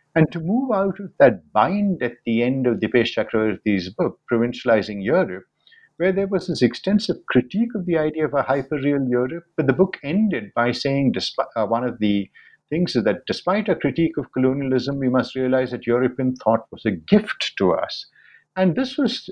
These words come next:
a deeply disappointing end to an otherwise radical book, and one, I began to think about the vast traditions of intellection in our spaces,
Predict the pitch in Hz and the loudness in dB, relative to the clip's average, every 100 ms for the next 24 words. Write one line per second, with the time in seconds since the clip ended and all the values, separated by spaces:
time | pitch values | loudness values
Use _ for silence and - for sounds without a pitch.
0 | - 156 165 262 - 262 151 117 156 - | 0 0 2 -2 0 -2 0 0 -2 0
1 | 156 160 156 120 135 160 147 139 120 120 | 0 0 0 2 2 0 -2 0 0 0
2 | 127 127 117 - 104 104 107 107 98 - | 2 2 0 0 0 0 0 0 -2 0
3 | 226 - 180 180 175 170 160 156 165 190 | -4 -2 -2 0 0 2 0 2 0 -2
4 | 180 - - 160 165 147 143 143 135 - | -2 -4 -2 0 0 2 2 2 -4 -4
5 | 110 143 190 151 - - - - - 123 | -2 0 0 -2 -6 -14 -16 -8 0 2
6 | 147 170 139 117 147 226 247 160 - - | 2 -2 -4 -2 0 0 0 0 -2 -2
7 | 104 98 95 92 - 95 90 - 113 | 0 2 0 -2 -2 0 0 -2 -6